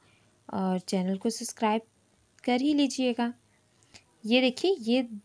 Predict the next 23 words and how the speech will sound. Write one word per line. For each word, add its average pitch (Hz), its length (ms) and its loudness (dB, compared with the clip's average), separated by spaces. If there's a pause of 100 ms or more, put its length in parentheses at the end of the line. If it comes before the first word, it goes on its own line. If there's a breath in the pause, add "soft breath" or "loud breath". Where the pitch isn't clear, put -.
(160)
हमारे 214 400 2
एक 226 280 2
साइड 220 240 0
का 233 140 0
कंप्लीट 233 560 0
हुआ। 208 240 -2 (380 soft breath)
बिल्कुल 254 320 4
सेम 269 440 4
हम 262 440 0
दूसरे 233 360 2
साइड 233 260 2
का 220 140 0
भी 214 140 2
बना 202 280 2
लेंगे 196 380 2
ऐसे 202 260 -2
करके। 269 420 -2 (1700 loud breath)
इस 254 160 0
साइड 214 280 6
भी 208 140 2
हम 311 240 2
लगा 202 280 6
लेंगे। 202 400 4